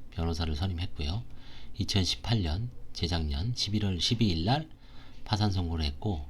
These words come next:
일 회 집행은 이천십구 년 일월 십일 일이었습니다. 근데 이제 최근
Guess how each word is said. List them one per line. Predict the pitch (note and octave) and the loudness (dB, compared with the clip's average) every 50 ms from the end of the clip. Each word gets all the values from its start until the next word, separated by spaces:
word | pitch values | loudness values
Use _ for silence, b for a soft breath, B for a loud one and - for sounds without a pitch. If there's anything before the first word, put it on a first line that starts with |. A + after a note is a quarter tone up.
| - - - | -8 -4 0
일 | G2+ G#2+ | 4 4
회 | A#2 | 4
집행은 | G#2 F#2 - - G2 G#2 A#2+ A#2+ G2+ D#2 | 4 2 0 0 2 2 2 2 2 0
이천십구 | - - F#2 E2 - - - - F2+ | 0 0 0 0 0 -2 -2 0 0
년 | G2 G2 | 0 0
일월 | F#2+ G2+ G2+ G#2 F#2 | 0 0 2 2 2
십일 | F2+ - - - G2 F2 | 2 0 0 -2 -4 -4
일이었습니다. | D#2 D2 C#2 - - - - C2+ - - - - - B B B B B B B B B B - | -4 -4 -6 -6 -6 -8 -8 -8 -8 -10 -10 -10 -10 B B B B B B B B B B -12
근데 | - - E2+ | -6 -6 -4
이제 | D#2 D2 D2 D2 | -2 -2 -4 -2
최근 | - - C3 A#2+ F2+ D#2+ E2 A2+ C3 | 2 4 4 4 4 2 0 0 0